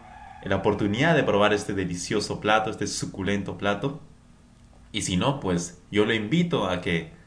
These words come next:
a que pueda probarlo, a que pueda googlearlo, buscarlo en internet.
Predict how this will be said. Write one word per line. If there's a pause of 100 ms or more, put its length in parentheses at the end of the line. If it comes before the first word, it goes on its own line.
(120)
a
que
pueda
probarlo,
a
que
pueda (380)
googlearlo, (120)
buscarlo
en
internet.